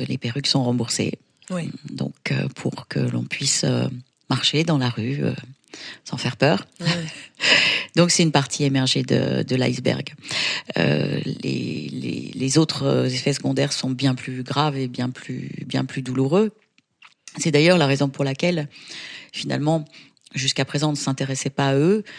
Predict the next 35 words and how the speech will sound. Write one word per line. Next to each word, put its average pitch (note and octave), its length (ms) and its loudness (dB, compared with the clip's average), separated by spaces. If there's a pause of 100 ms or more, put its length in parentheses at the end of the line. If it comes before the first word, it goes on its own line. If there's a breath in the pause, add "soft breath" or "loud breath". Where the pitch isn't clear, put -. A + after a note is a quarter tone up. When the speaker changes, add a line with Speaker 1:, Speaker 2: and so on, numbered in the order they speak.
(180 loud breath)
Speaker 1:
Le - 40 -20
principal D#3+ 440 2
effet D3 180 -2
secondaire C#3+ 380 2
de C#3+ 40 2
la C3+ 80 2
chimiothérapie, C#3 680 -2
c'est E3+ 140 -6
la C3+ 100 -4
baisse, C#3+ 380 -2
euh, C3+ 540 -4
des, B2+ 340 -8
des C3 120 -4
défenses C3+ 400 -4
immunitaires C#3+ 560 0
et C#3+ 80 0
des C3 120 -4
globules C3 280 -4
blancs F3 320 -4
qui C3+ 340 -10 (240)
peut C#3+ 100 -2
vous C3+ 140 -4
conduire, C3 500 -4
euh, B2 480 -6
dramatiquement, C3+ 840 -2
euh, B2 320 -4
à - 80 -4
la B2 120 -2
mort. F#3 340 0 (260 loud breath)
Ça, G#3+ 140 0
c'est F#3+ 120 -2
un C#3 80 0
effet C3 200 -4
secondaire C3+ 340 -2
grave C3 340 -2